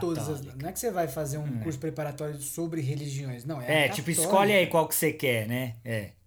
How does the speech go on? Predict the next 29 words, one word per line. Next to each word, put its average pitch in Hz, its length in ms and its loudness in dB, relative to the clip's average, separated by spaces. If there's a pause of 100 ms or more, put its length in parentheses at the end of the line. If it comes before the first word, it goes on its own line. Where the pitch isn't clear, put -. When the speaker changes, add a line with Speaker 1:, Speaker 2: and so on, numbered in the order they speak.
(100)
Speaker 1:
É 160 120 -6
louco 226 500 -6
isso, 226 340 -10
mano. 127 200 -8
Isso - 160 -12
é 175 40 -10
muito 170 280 -10
louco 208 400 -12
mesmo. 127 400 -10
Eu 131 100 -8
nunca 160 240 -10
entendi 180 640 -12
isso, 127 260 -14
não. 110 220 -14 (480)
Quando 214 140 -8
era - 80 0
Speaker 2:
Eu, 151 80 2
Speaker 1:
criança, 214 440 0
Speaker 2:
eu 320 40 -6
Speaker 1:
eu 311 60 -8
entendia, 208 380 -4
mas 151 140 -4
depois 165 380 -6
eu 185 40 -8
falei, 202 200 -10
"Mano, 185 260 -8
como 202 240 -14
assim, 190 600 -12
velho?" 98 280 -16